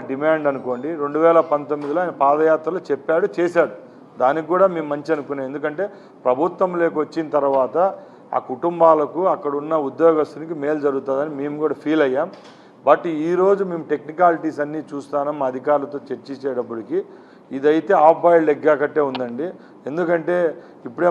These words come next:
మా అధికారులు చెప్పారు, మూడు వేల రెండు వందల కోట్లు ఏపీఎస్ఆర్టీసీలో కార్మికులకు, ఉద్యోగస్తులకు ఆంధ్ర రాష్ట్ర ప్రభుత్వం సంవత్సరంలో చెల్లిస్తున్న డబ్బు మూడు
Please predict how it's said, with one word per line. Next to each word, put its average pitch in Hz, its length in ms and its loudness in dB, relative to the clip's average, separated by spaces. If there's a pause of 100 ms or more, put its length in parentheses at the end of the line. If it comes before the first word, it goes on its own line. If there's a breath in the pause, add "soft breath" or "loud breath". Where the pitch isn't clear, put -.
మా 156 120 6
అధికారులు 156 460 2
చెప్పారు, 143 360 -2 (520 loud breath)
మూడు 196 300 6 (100)
వేల 190 220 8 (180)
రెండు 160 220 0
వందల 156 220 2 (200)
కోట్లు 175 460 4 (880)
ఏపీఎస్ఆర్టీసీలో 156 1080 0 (120)
కార్మికులకు, 147 600 0 (140)
ఉద్యోగస్తులకు 139 760 0 (600 loud breath)
ఆంధ్ర 170 220 4 (120)
రాష్ట్ర 156 300 2
ప్రభుత్వం 135 440 0 (180)
సంవత్సరంలో 151 460 -2 (120)
చెల్లిస్తున్న 143 480 -6 (120)
డబ్బు 120 200 -4 (1500)
మూడు 170 200 2